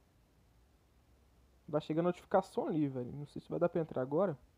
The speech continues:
porque o site é meio bugado, velho. Isso eu não pode negar, negar, né? Mas você vai ter que vir aqui, ó. Nesse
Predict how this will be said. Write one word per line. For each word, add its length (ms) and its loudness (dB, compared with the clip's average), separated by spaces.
porque 260 -10
o 60 -8
site 320 -2
é 40 2
meio 120 2
bugado, 480 -2
velho. 200 -10
Isso 160 -12
eu 80 -4
não 140 -4
pode 340 -6
negar, 360 -2
negar, 340 -4
né? 160 -8
Mas 200 -10
você 100 -14
vai 160 -2
ter 200 -12
que 120 -16
vir 200 -8
aqui, 340 -6
ó. 200 -2
Nesse 560 -6